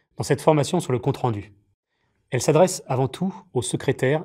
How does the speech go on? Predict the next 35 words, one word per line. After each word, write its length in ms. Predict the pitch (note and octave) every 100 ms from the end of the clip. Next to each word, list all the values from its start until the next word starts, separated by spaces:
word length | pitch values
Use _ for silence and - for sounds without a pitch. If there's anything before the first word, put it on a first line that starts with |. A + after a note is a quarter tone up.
| -
aux 160 | A#2+
assistants 460 | C3 C3 - D3 G3+
et 80 | C3
à 60 | A#2+
toutes 340 | - - F3
les 80 | D3
personnes 480 | C3+ - F#3 D#3 - _ -
amenées 400 | C#3 C#3+ F3+ -
un 120 | B2+
jour 280 | A#2 D#3 D3 - _ _
à 80 | -
rédiger 480 | C3 B2+ B2 D#3 -
un 100 | A#2
compte-rendu, 520 | C3 - B2+ G2+ - _ _ _
qu'elles 160 | - B2
travaillent 320 | B2 C3+ C#3
dans 100 | D#3
le 80 | A2
secteur 360 | A#2 - A2 -
privé 440 | - A#2+ D#3 - -
ou 80 | C3
dans 60 | C3+
le 40 |
secteur 320 | - - C#3+
public. 420 | C3 G#2 A2 - _ _ _ _ _ _ _ _ -
Nous 100 | C3
allons 320 | F3 G3 - B2+
nous 100 | A#2
focaliser 480 | D3 D#3+ D3 C#3
sur 140 | F#3 B2+
le 80 | A#2+
modèle 400 | C3 D#3 D#3+ -
le 80 | B2
plus 180 | - E3
courant, 400 | - A#2+ C3+